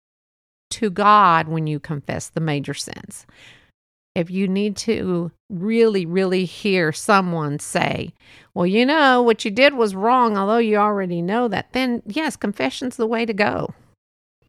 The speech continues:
Ca-, Catholics do believe that the Bible is inspired by the Word of God from birth in Christianity, just like I said earlier. Like, we start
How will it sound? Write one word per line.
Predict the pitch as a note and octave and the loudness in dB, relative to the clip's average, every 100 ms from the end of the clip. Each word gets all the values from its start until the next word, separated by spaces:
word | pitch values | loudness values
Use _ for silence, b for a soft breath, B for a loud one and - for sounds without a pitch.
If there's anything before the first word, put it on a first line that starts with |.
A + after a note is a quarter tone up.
| _ _ _ _ _ B B B B - | _ _ _ _ _ B B B B -10
Ca-, | A3 G#3+ - - | -4 -4 -4 -4
Catholics | A3 A3 - F3+ - | 0 0 0 -4 -2
do | G3 G3+ | -2 -2
believe | G3 G3+ A3 | 0 0 0
that | G#3 G#3 | 0 -2
the | F3 | -2
Bible | F3+ F#3 G#3 F#3 F3+ | 2 4 2 0 0
is | E3+ | -2
inspired | D#3 - - G#3 C4 C4+ F3 F3 G3 | -6 -8 -6 -2 0 2 0 -2 -2
by | F#3+ F#3 | 0 2
the | F#3 | 0
Word | F3+ F3+ F3+ F3 - | 2 2 2 0 -6
of | E3+ | -6
God | F#3+ G3 G3+ D3+ | -2 2 2 0
from | - F3+ E3 | -4 -4 -2
birth | D3 D3+ E3+ - | 0 0 0 -4
in | F3+ | -8
Christianity, | - F3 - E3+ D#3+ D#3 D#3 D3+ | -4 -6 -4 -4 -4 -6 -8 -8
just | - F#3 - | -2 -2 -2
like | E3+ F3+ | -6 -6
I | |
said | - - | -6 -6
earlier. | D#3 D#3 - - F3+ _ _ _ _ _ _ - | -4 -4 -6 -8 -12 _ _ _ _ _ _ -6
Like, | F#3 - | -6 -4
we | F3+ A3+ C4 | -6 -4 -4
start | - - F#3 F3+ | -4 -2 0 0